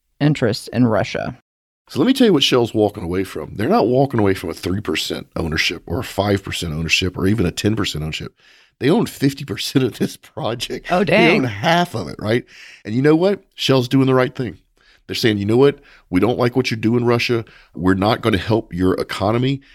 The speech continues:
Speaker 2: And so we're gonna pull out of this project. See ya." So hats off to Shell. This is the right thing to do. It's gonna cost Shell a lot of money.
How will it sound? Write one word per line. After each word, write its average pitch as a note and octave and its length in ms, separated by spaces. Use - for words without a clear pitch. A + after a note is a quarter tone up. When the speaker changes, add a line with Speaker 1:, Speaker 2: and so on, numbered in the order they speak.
Speaker 2:
And G2 100
so G#2+ 100
we're G2 180
gonna D3+ 80
pull C3 180
out A#2+ 80
of A2 60
this G2+ 100
project. A#2 560
See - 280
ya." G#2+ 160
So G#2+ 160
hats D#3 280
off B2+ 200
to - 80
Shell. E2 240
This G#2 180
is G#2+ 60
the F#2+ 80
right A#2 260
thing B2 140
to G#2+ 80
do. G#2 260
It's - 160
gonna B2+ 140
cost C#3+ 280
Shell C#3 200
a - 20
lot E2 300
of G2 160
money. G2+ 400